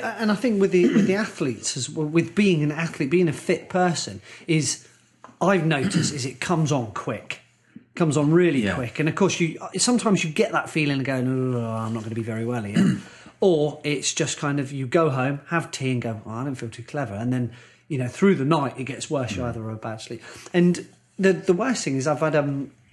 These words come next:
Speaker 1: I've had a, I've had the flu, and it's,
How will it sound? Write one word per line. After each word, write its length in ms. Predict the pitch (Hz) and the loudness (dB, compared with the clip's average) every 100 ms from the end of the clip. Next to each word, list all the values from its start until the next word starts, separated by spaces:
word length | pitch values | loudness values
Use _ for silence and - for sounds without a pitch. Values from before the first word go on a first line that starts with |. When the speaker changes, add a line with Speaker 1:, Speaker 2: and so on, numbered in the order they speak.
| _ _ _ | _ _ _
Speaker 1:
I've 80 | 147 | 0
had 100 | 180 | 2
a, 380 | 180 123 - - - | 2 -2 -14 -16 -10
I've 300 | - - 135 | -8 -6 -8
had 200 | - 196 - - - | -2 -2 -4 -16 -4
the 160 | 147 | -2
flu, 420 | - 170 143 101 95 _ | 0 2 2 0 -8 _
and 140 | 139 135 | -4 -4
it's, 180 | - | -4